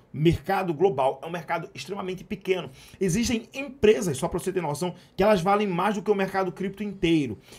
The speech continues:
Então, diante disso, entenda também que se a gente não, não, não souber os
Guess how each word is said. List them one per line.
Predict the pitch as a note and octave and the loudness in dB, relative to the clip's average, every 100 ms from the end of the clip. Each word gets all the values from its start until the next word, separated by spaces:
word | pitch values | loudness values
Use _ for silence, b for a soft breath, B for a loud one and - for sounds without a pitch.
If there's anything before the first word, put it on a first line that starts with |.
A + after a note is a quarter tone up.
| B B | B B
Então, | E3+ A#3 A3 G3+ | 0 4 4 2
diante | E3+ A#3 A#3 D#4 G#3+ | 0 2 2 0 -2
disso, | C#3 F#3 G3+ - - _ | -2 -2 -4 -8 -14 _
entenda | G3+ G#3+ F3+ F3 G3 | -4 0 2 2 2
também | G3 G3 E3 G3 | 2 2 2 2
que | F#3 B2+ F#2 - _ - - - - _ - B B B B B B | 4 2 2 -6 _ -20 -20 -20 -20 _ -20 B B B B B B
se | - A3+ | 4 6
a | |
gente | F#3 C#4+ C#4 B3 | 6 2 -2 0
não, | A#3+ G#3+ F#3+ | 4 4 4
não, | E3+ F3 E3+ D#3 | 2 2 2 0
não | E3+ F3 - | -2 -4 -6
souber | - - A3+ E3+ D#3+ F3 C3 A#2 | -6 -2 0 0 2 2 0 0
os | D#3 D3+ - | -2 -2 -2